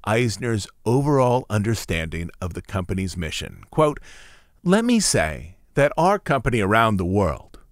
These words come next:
will continue to operate in the sometimes violent world in which we live, offering products that reach to the higher and more positive side of the human equation." But already it was clear it would take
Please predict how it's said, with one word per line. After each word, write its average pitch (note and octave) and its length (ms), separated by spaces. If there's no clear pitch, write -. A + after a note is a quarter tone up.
will B2+ 160
continue D3+ 640
to D3+ 100
operate G#2 520
in D3 100
the D#3+ 160
sometimes G3 720
violent C#3+ 380
world G#2 300
in B2 120
which C#3 180
we B2 140
live, D#2+ 420
offering B2+ 500
products C3+ 580
that C#3 140
reach C#3 420
to C3+ 100
the G#2+ 320
higher C#3+ 300
and C3 100
more B2+ 160
positive E3 600
side F2 400
of G#2+ 160
the A2 100
human B2 400
equation." F2+ 680
But D#3 240
already C3+ 800
it A2+ 160
was G#2 220
clear F2 600
it B2 260
would G#2+ 400
take G2 340